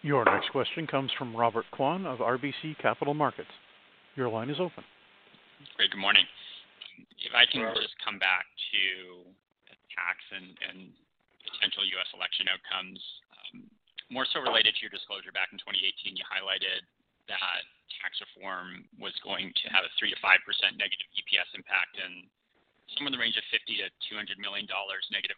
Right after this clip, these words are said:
Speaker 2: cash flow impact before mitigation. I'm just wondering, what has actually played out, and if you can maybe just talk about now,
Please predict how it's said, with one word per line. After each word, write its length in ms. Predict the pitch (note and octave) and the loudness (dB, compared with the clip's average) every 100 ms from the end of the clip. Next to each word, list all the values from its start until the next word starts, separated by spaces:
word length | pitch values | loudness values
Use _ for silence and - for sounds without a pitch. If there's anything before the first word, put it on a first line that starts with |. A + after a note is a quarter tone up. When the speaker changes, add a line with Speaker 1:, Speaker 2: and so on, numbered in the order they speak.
| - | -4
Speaker 2:
cash 160 | F#2 - | -4 -4
flow 160 | G#2 F#2+ | -8 -8
impact 320 | - F#2 - | -2 0 -2
before 480 | - G2+ G2 F#2+ - _ | -8 -8 -6 -6 -10 _
mitigation. 800 | G2+ F#2+ G#2 G2+ G2+ G#2 F#2+ F#2 - - - - _ _ | 0 2 6 6 6 4 0 -4 -16 -20 -20 -20 _ _
I'm 80 | B2 | -6
just 240 | D3+ A#2 | -4 2
wondering, 640 | A2+ G#2+ A2 G#2 G2 G2 F#2+ _ _ _ - | 2 2 6 6 6 0 -16 _ _ _ -2
what 80 | C#3+ - | -2 -2
has 80 | F#3+ - - | -8 -6 -6
actually 720 | G2 - - A2 F#2+ F#2+ - _ - | -4 0 -2 -2 -6 -8 -14 _ -6
played 320 | A2 G2+ G2 | -2 0 2
out, 160 | G2 | 2
and 160 | G2 G2 | -2 -8
if 80 | - G#2+ | -6 -6
you 80 | |
can 320 | - G2+ F#2+ F2+ _ | -6 -8 -12 -16 _
maybe 240 | - F#2+ G2 | 0 0 0
just 160 | G2 | -2
talk 240 | - G2 - | 0 -2 0
about 560 | F#2 F#2 F#2+ - - | 4 4 4 2 0
now, 640 | G#2+ G2 F#2 F#2 F#2+ F#2+ | 0 4 4 4 -2 -8